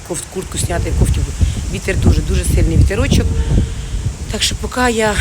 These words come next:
їду на наш привоз, а там будемо бачити. Поки, поки,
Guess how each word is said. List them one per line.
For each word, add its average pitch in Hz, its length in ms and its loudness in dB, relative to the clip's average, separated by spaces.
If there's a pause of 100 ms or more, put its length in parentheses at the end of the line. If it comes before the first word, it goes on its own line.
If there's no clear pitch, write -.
(140)
їду 226 220 -2
на 208 100 0
наш 196 180 -2
привоз, 165 420 -4
а - 40 -14
там 208 160 -2
будемо 180 260 -4
бачити. 151 480 -4 (1300)
Поки, 175 180 -8 (160)
поки, - 200 -6